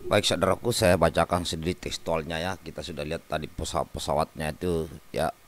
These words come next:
tanknya ya. Ini sebelum lanjut, silakan di subscribe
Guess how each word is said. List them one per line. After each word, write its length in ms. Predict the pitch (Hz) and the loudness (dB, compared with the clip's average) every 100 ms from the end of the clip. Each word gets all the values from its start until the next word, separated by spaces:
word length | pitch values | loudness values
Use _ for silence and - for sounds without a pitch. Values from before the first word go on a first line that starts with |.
| - - | -20 -4
tanknya 320 | 80 92 92 | -2 0 2
ya. 160 | 87 104 101 - - - | 4 2 0 -8 -18 -8
Ini 880 | 80 82 90 95 107 107 110 107 104 - - - - - - - - | -6 -4 -4 -2 -2 0 0 0 -4 -8 -20 -20 -20 -20 -18 -20 -10
sebelum 400 | - 92 98 98 | -2 2 2 8
lanjut, 400 | 98 95 113 101 | 6 6 0 0
silakan 480 | 110 95 - 101 | 0 -2 -2 -4
di 320 | 104 98 104 101 | -2 -2 0 -2
subscribe 480 | - 95 - 98 | -2 -4 0 0